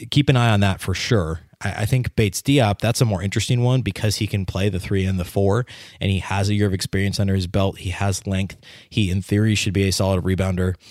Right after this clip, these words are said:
um, although he's really struggled, as we talked about earlier,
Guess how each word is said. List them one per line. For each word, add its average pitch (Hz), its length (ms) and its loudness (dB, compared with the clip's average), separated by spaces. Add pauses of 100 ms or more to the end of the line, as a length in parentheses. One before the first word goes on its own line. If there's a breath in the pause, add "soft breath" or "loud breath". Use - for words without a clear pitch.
(360 loud breath)
um, 92 260 0
although 90 220 0
he's 90 220 -2
really 92 200 0
struggled, 92 540 0 (160)
as 92 160 -6
we 95 160 -6
talked 90 240 -4
about 87 160 -2
earlier, 90 480 0